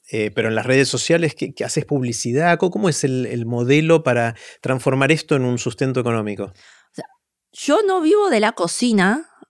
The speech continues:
Speaker 2: porque vivo de los contenidos.
Speaker 1: Ajá.
Speaker 2: O sea, ese es el tema de las redes. O sea,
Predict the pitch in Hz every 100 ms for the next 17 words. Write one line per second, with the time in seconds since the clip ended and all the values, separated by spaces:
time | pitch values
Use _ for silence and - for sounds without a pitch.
0 | _ - 156 160 175 220 220 156 151 156
1 | 143 143 143 147 131 123 - - _ -
2 | 120 147 143 170 - 214 220 196 156 175
3 | 180 156 127 139 123 120 - 143 127 127